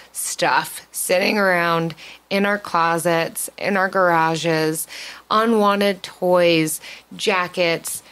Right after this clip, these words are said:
shoes, tools, you name it, and being able to, uh, sell them, but also buy online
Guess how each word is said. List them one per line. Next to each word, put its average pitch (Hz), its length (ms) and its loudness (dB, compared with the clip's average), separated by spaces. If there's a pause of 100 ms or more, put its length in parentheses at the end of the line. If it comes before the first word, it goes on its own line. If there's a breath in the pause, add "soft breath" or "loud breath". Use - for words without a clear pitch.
(100)
shoes, 180 960 0 (220 soft breath)
tools, 180 840 2 (180)
you 220 200 2
name 160 260 0
it, 185 240 -4 (420 loud breath)
and 190 480 -2 (120)
being 226 320 2
able 190 480 2 (100)
to, 180 640 -2 (240)
uh, 170 280 -2 (760)
sell 175 340 0
them, 262 460 2
but 196 260 -2
also 180 640 2 (880 loud breath)
buy 190 640 2
online 165 680 0